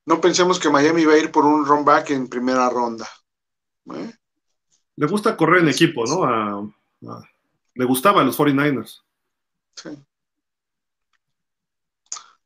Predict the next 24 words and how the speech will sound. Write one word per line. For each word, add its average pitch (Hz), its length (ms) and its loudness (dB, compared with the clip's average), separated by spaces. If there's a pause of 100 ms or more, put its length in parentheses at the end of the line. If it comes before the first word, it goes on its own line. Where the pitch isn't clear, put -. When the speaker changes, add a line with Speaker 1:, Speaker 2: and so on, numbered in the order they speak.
(120)
Speaker 1:
Rodolfo 180 360 2
Martínez 165 460 0
Juárez, 143 640 0 (520)
¿ya 175 120 2
se 220 120 0
calmó 180 280 4
lo 185 120 6
de 147 120 4
Flores? 185 640 0 (120)
Ya 151 140 0
no 165 100 -2
se 165 100 -2
ha 160 40 0
sabido 147 380 0
nada. 127 400 -2 (1300)
No, 165 60 -8
pues 175 120 -12
sigue 180 160 -2
en 170 80 -2
Speaker 2:
De-, 143 60 0
Speaker 1:
curso. 302 360 -2 (640)
Speaker 2:
de-, 131 220 -6
declaró 139 580 2
ayer 165 460 4